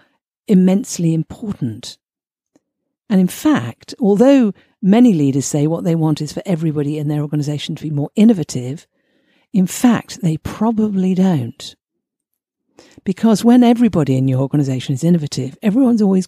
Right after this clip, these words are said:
making everything up from scratch. Everything's, everyone's always inventing everything from new.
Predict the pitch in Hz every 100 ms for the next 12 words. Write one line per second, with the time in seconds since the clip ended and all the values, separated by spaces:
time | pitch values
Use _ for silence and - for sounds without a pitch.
0 | _ - 185 165 180 151 160 156 143 -
1 | - 160 - 156 131 - - 170 180 175
2 | - _ - _ - 175 185 180 170 165
3 | 160 151 _ _ _ _ - 175 165 175
4 | 170 147 131 135 139 139 139 - 294 -
5 | 170 156 175 220 165 110